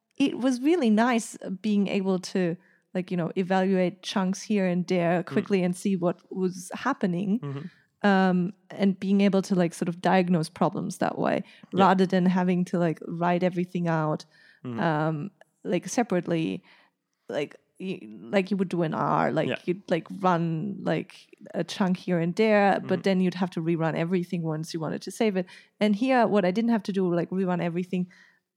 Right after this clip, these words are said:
Speaker 1: um, you know, because, uh, like, it would have taken a long time. But
Speaker 2: Mm-hmm.
Speaker 1: obviously, as you said, I have to be sure that I had done it,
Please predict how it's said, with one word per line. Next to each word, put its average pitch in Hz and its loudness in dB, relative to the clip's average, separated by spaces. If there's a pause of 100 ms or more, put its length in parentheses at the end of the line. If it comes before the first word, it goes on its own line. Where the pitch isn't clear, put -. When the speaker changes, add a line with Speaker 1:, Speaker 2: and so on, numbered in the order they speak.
(120)
Speaker 1:
um, 175 0 (560)
you 208 -2
know, 170 -2
because, 190 -6
uh, - -18 (220)
like, 190 -4
it 180 -2
would 202 0
have 202 0
taken 202 -2
a 175 -2
long 175 0
time. 214 4 (220)
But 127 -10 (120)
Speaker 2:
Mm-hmm. - 4
Speaker 1:
obviously, 233 2
as 208 4
you 208 4
said, 202 2
I 196 4
have 196 0
to 202 -4
be 190 -2
sure 180 0
that 165 -2
I 165 2
had 180 0 (260)
done 160 0
it, 156 -6